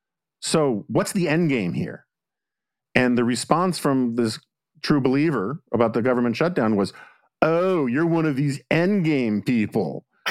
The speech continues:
And <laughs> yes, that's exactly right. I like, I, politics is about, like, what you can actually accomplish. How are we gonna get out of this? And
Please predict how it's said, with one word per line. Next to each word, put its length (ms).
And 180
<laughs> 580
yes, 1120
that's 360
exactly 380
right. 320
I 120
like, 360
I, 180
politics 460
is 140
about, 240
like, 120
what 220
you 80
can 140
actually 380
accomplish. 640
How 240
are 100
we 140
gonna 220
get 160
out 180
of 160
this? 400
And 480